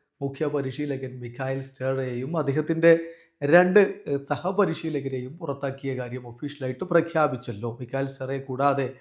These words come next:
അസിസ്റ്റന്റ് കോച്ചുമാരായ ബ്യോൺ വെസ്ട്രോമോ അതുപോലെ ഫെഡറിക്കോ പെരീര മൊറൈസും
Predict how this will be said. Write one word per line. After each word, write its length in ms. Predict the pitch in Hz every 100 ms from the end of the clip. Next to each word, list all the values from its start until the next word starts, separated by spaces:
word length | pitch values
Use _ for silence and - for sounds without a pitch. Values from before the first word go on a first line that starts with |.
| _ _ -
അസിസ്റ്റന്റ് 460 | 127 156 - 170
കോച്ചുമാരായ 800 | 160 151 143 143 131 123 127 175 - _ _ _ 139
ബ്യോൺ 440 | 160 196 226 208
വെസ്ട്രോമോ 500 | 185 185 160 156 175
അതുപോലെ 320 | 143 135 135
ഫെഡറിക്കോ 600 | 135 147 156 165 165 156
പെരീര 340 | 143 139 165 151
മൊറൈസും 680 | 139 123 135 147 - 160